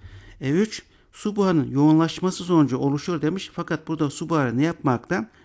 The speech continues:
Yani atmosferdeki su buharı, e, direkt katı hale geçmekte. Yani kırağılaşmakta, yoğunlaşmakta olacak olsaydı çiğ olurdu. Demek ki bu da olmadı.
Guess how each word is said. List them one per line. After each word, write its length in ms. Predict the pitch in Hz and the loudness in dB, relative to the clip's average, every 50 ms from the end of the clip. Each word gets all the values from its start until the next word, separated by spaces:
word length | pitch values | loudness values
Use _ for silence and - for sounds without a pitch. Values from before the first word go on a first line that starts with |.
| _ - | _ -8
Yani 240 | 131 117 113 110 - | -6 -6 -6 -6 -6
atmosferdeki 640 | 113 120 - - 135 - - 139 135 147 135 147 147 | -8 -8 -6 -8 -8 -6 -6 -4 -4 -4 -4 -6 -6
su 200 | 143 - 170 143 | -8 -6 -4 -2
buharı, 320 | 143 131 127 147 190 220 - - - - - - _ - | 0 0 0 -2 -4 -6 -10 -14 -20 -20 -20 -20 _ -10
e, 120 | 175 123 | -6 -4
direkt 280 | 143 170 175 156 - - | -2 -2 -2 -4 -4 -6
katı 220 | 143 139 - 165 | -8 -6 -6 -4
hale 180 | 170 170 160 151 | -4 -2 -2 0
geçmekte. 540 | 131 131 120 - - 120 123 104 - - 104 | 0 -2 -4 -4 -4 -6 -6 -6 -6 -6 -4
Yani 240 | 113 139 156 151 131 - - _ _ _ _ | -2 -2 0 -2 -2 -4 -8 _ _ _ _
kırağılaşmakta, 1080 | - - 139 139 139 143 143 143 147 147 147 143 - - 151 143 123 - - 123 107 98 - - - _ - | -10 -4 0 0 2 2 2 4 4 4 2 2 2 2 0 0 0 0 -4 -4 -4 -4 -8 -14 -20 _ -8
yoğunlaşmakta 800 | 127 127 143 147 151 156 160 160 156 - 170 170 165 170 - 175 | -2 0 2 2 4 2 2 0 -2 -2 -4 -4 -4 -4 -6 -6
olacak 540 | 170 - - 147 147 151 147 160 170 - - | -6 -4 -4 -2 -2 -2 -2 -2 -4 -6 -6
olsaydı 380 | 214 214 - 190 160 127 113 - _ _ _ _ - | -6 -4 -4 -4 -4 -4 -6 -8 _ _ _ _ -10
çiğ 240 | - - 175 170 | -6 -4 -2 0
olurdu. 500 | 156 147 131 117 110 110 110 110 175 - - _ _ _ - - | 0 0 0 -2 -2 -4 -4 -6 -6 -8 -10 _ _ _ -10 -6
Demek 280 | 147 143 147 143 135 - | -2 0 0 0 0 -2
ki 140 | 135 127 | -6 -6
bu 80 | 123 123 | -6 -6
da 60 | 131 | -4
olmadı. 500 | 131 165 170 175 170 160 151 143 180 196 | -2 -2 0 0 0 0 -2 -2 -4 -8